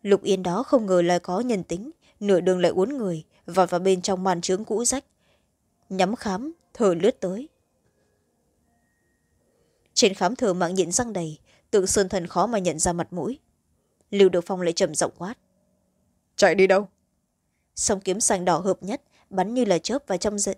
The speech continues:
Speaker 1: rèm màn. Song kiếm vừa phân ra, một chém đầu khói xanh, một chặn đuôi khói xanh.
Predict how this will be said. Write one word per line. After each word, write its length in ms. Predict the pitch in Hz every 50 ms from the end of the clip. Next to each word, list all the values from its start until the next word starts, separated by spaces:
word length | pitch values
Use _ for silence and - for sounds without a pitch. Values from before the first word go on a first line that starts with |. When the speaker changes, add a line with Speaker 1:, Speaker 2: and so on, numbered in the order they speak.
| _ _
Speaker 1:
rèm 320 | - 180 196 175 160 160 175
màn. 220 | 170 165 165 160 - _ _ _ _ _ _ _
Song 240 | - - - 208 190
kiếm 220 | - - 180 226
vừa 120 | 247 247 175
phân 260 | - - 196 180 180
ra, 300 | - 180 170 170 165 - _ _ _ _ _ _ -
một 200 | 208 196 185 -
chém 240 | - 185 196 262 254
đầu 120 | 208 180
khói 240 | 175 - 175 240 240
xanh, 260 | - - 202 185 175 - _ _ _ _ _
một 180 | - 196 190 -
chặn 220 | - 196 - 196
đuôi 140 | 202 196 185
khói 220 | - - 170 185 180
xanh. 200 | - 190 175